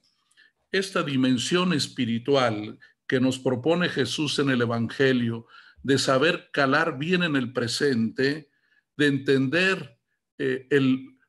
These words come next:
lo que hoy Dios te está diciendo,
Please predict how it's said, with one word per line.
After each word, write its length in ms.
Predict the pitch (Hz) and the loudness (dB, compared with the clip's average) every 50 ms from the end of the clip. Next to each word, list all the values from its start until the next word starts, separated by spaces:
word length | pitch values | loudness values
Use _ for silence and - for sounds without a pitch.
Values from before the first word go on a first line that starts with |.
| _ | _
lo 280 | - 135 143 139 - 135 | -2 0 2 2 0 -2
que 300 | - 135 131 131 131 - - | 0 0 0 0 0 -2 -2
hoy 520 | 143 160 180 196 196 180 143 113 - - _ _ _ | 0 2 2 2 2 0 -2 -6 -8 -10 _ _ _
Dios 500 | - 127 120 131 139 151 170 185 180 180 | -12 -8 -6 -2 0 0 2 0 0 -2
te 80 | - 147 | -2 -4
está 280 | 123 - - 151 143 147 | -4 -4 -2 -2 -2 -2
diciendo, 960 | 143 131 117 - - 139 139 139 127 117 120 123 131 147 156 180 180 - - | -2 -2 -4 -4 -2 0 0 0 0 0 0 0 0 -2 -2 -4 -8 -12 -16